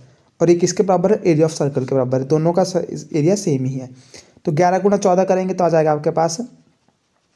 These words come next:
एक सौ चौवन। कितना आ जाएगा दोस्तों, एक सौ चौवन,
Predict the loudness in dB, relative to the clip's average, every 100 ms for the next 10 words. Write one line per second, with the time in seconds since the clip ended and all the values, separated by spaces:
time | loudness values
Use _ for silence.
0 | _ -2 0 0 0 0 0 -4 -10 -8
1 | -2 0 2 0 -2 -4 -6 -4 -4 -2
2 | -2